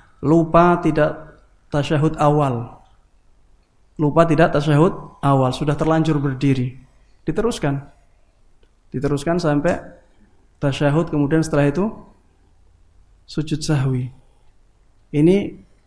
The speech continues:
lupa yang berupa apa? Kurang. Ada lupa yang berupa tambahan. Lupa yang berupa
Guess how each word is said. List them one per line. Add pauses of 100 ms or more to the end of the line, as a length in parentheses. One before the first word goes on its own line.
lupa (160)
yang
berupa
apa? (1080)
Kurang. (720)
Ada
lupa
yang
berupa
tambahan. (1300)
Lupa
yang
berupa